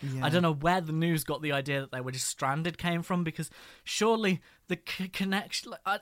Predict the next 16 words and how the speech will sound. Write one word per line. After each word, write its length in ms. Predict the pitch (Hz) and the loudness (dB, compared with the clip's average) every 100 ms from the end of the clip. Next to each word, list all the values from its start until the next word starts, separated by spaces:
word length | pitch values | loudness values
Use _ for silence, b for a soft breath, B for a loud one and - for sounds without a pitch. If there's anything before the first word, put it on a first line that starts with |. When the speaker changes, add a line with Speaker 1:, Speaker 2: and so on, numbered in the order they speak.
| - | -2
Speaker 2:
I 60 | |
don't 160 | 214 214 | 0 2
know, 120 | 165 | 2
this 160 | 165 - | 0 0
whole 180 | 185 170 | 0 0
thing 240 | 175 151 | 0 0
is 100 | 143 | -2
just 240 | - 147 | -4 -6
fucking 480 | - - 156 - 143 - | -8 -6 -6 -4 -8 -6
insane. 960 | 147 135 127 - - 151 127 113 104 120 B B B B | -6 -4 -6 -4 0 0 -2 -6 -10 -12 B B B B
And 200 | 147 151 | 0 2
there's 160 | 151 147 | 2 2
loads 280 | 185 196 165 | 4 2 2
of 40 | |
people, 320 | 165 143 151 | 2 2 0
like, 300 | 143 131 143 | 0 0 -2